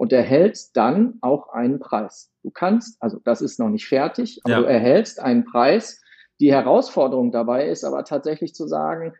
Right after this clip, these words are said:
Speaker 1: gibt der Kunde dir genug Informationen, dass du in der Lage bist,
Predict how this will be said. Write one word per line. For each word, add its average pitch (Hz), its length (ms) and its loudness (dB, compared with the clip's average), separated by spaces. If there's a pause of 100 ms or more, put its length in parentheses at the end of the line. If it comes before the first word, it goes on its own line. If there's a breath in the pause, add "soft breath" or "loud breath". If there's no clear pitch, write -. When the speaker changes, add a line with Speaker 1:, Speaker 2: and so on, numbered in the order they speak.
(720)
Speaker 1:
gibt - 500 -4
der 135 160 0
Kunde 214 460 2
dir 160 260 2
genug 147 540 0
Informationen, 151 1300 0
dass 123 220 -6
du 202 200 0
in 151 140 0
der 120 100 2
Lage 123 500 0
bist, - 320 -6